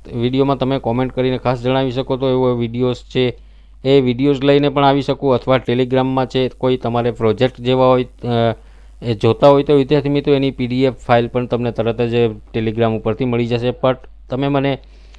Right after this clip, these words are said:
કોમેન્ટ કરીને, વિદ્યાર્થી મિત્રો, આ વીડિયોમાં જણાવી શકો, તો જ એ રીતે પોસિબલ છે, બરોબર? જો કંઈ તમારે રિક્વાયરમેન્ટ હોય પી ડી એફની, તો એ તમને Telegram-માં મળી જશે, but તમે મને કોમેન્ટ કરીને ખાસ જણાવજો.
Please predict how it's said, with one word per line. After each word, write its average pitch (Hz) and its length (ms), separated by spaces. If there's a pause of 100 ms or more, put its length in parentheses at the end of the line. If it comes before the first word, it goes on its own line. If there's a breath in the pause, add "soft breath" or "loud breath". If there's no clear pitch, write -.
(140 soft breath)
કોમેન્ટ 147 320
કરીને, 143 420
વિદ્યાર્થી 131 360
મિત્રો, 135 240
આ 131 80
વીડિયોમાં 120 440
જણાવી 113 300
શકો, 117 340
તો 117 260
જ 117 60
એ 120 200
રીતે 107 220
પોસિબલ 107 520
છે, 98 260
બરોબર? 120 360 (520 soft breath)
જો 139 100
કંઈ 139 220
તમારે 135 360
રિક્વાયરમેન્ટ 131 640
હોય 127 360 (200)
પી 120 120
ડી 120 140
એફની, 123 340
તો 123 180
એ 123 220
તમને 120 320
Telegram-માં 117 800
મળી 113 240
જશે, 113 220
but 113 220 (140)
તમે 120 140
મને 123 160
કોમેન્ટ 110 380
કરીને 107 300
ખાસ 95 300
જણાવજો. 87 440